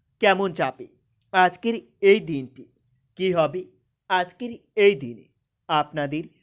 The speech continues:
শুভ সংখ্যা, শুভ দিক, শুভ রত্ন এবং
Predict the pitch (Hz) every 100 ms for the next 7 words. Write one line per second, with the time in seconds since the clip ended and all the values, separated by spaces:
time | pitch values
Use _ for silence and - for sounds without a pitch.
0 | _ _ - 214 202 214 220 - _ -
1 | 190 156 131 - - _ _ _ _ -
2 | 185 165 165 170 _ _ _ _ 151 214
3 | 196 123 _ _ _ _ _ _ - 202
4 | 165 190 208 _ _ _ _ 165 185 175
5 | 175 180 208 _ _ _ 202 196 233